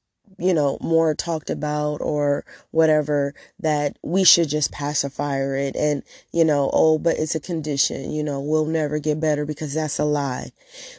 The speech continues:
We've been diagnosed, but that is not our final life. There is life after diagnosis. Just because you have a mental health issue does not mean that you cannot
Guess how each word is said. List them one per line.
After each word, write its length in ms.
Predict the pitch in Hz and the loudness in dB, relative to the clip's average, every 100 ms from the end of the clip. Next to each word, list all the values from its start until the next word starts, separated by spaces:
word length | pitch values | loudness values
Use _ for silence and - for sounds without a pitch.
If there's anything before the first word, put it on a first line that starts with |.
| _ | _
We've 180 | 196 165 | 0 2
been 200 | 190 185 | 2 2
diagnosed, 960 | 165 156 151 156 175 160 139 - - - _ _ - | 2 0 0 2 2 2 0 -2 -2 -4 _ _ -4
but 160 | 165 | -4
that 200 | 175 170 | -2 -2
is 180 | 170 147 | 0 0
not 460 | 143 147 160 165 - - | -2 -4 -4 -4 -6 -8
our 160 | 156 151 | -8 -8
final 640 | - 156 156 151 143 139 | -8 -2 0 0 -2 -4
life. 720 | - 139 143 131 - - - - _ _ - _ _ | -4 -2 0 -2 -6 -12 -16 -20 _ _ -20 _ _
There 280 | 165 185 - | 2 2 2
is 340 | 175 175 175 151 | 2 4 2 -2
life 480 | 143 156 156 147 - | -4 -2 -2 -4 -6
after 300 | - 147 151 | -10 -6 -6
diagnosis. 960 | 151 143 - 143 143 139 - - - - - _ _ _ _ _ | -2 -4 -4 -2 -2 0 -4 -6 -8 -10 -14 _ _ _ _ _
Just 240 | - - - | -2 0 0
because 380 | 202 185 165 170 | -2 -2 -2 -2
you 80 | |
have 260 | 165 165 156 | -4 -4 -4
a 60 | 151 | -2
mental 400 | 156 147 143 143 | -2 -2 -6 -6
health 280 | 156 147 - | -6 -6 -8
issue 400 | 151 147 - 147 | -4 -2 -2 -2
does 280 | 151 143 143 | -2 -2 -4
not 200 | 151 - | -6 -4
mean 280 | 151 147 147 | -4 -4 -4
that 200 | 135 - | -2 -2
you 80 | |
cannot 560 | - 160 143 139 143 | -4 -8 -6 -6 -6